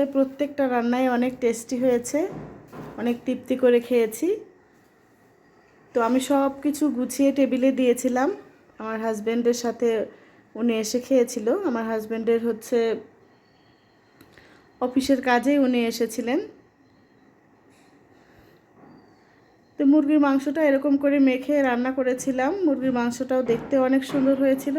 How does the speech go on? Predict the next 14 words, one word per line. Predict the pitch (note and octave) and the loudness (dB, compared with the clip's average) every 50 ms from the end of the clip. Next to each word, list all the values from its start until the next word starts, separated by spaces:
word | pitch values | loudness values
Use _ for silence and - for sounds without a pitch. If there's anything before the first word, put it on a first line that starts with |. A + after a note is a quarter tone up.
| D#4+ D#4 | -4 -2
খেতেও | - C4+ C4 C4+ A#3+ A#3+ A#3 A3+ | -2 -4 -2 0 -2 0 0 -2
আলহামদুলিল্লাহ | A3+ A3 A#3 A#3+ A#3+ A#3 A#3 A3 A3+ A3 A3 A3 A3 A3 | -2 -4 -4 -4 -2 -2 -2 -2 -2 -4 -2 -2 -2 -2
অনেক | A3 A3+ A3+ A3+ - | -2 -4 -8 -4 -2
টেস্ট | A3 G#3+ A3 A3 - - - - - | 0 0 0 -2 -6 -14 -20 -10 -8
ছিল। | C4 A#3 A3+ B3 E4 G#4+ - - - - _ _ _ _ _ _ _ _ _ _ _ _ _ _ _ _ _ - | -6 -2 -2 -2 -2 -2 -6 -12 -20 -20 _ _ _ _ _ _ _ _ _ _ _ _ _ _ _ _ _ -4
তো | D4 C#4 D4 | -2 0 2
সব | D#4 D4 C#4+ D4 | 2 2 2 0
কিছু | D#4 D4 - D#4+ C#4 C#4+ | -4 -2 0 2 2 4
রান্নাবান্না | C4+ C4 C4+ C#4 C#4 C4+ C#4 C4+ C#4 C#4+ C#4+ C#4+ C#4+ | 4 4 4 4 4 2 2 2 2 2 0 0 0
করে | C#4 C4 A#3+ C#4+ C#4+ C4+ | 0 2 2 2 2 2
একেবারে | C4+ C4+ C4+ B3 B3 A#3+ B3+ B3 A#3 | 0 -2 -2 -2 0 0 -2 -2 -2
গুছিয়ে | B3+ C4 - - C#4 C#4+ C4+ C4 | -4 -6 -4 -2 0 2 2 2
আমি | C4 C4 C4 | 2 2 2
টেবিলে | C#4 C#4 C#4 C4+ C#4 A#3+ C#4 | 2 0 0 0 2 2 2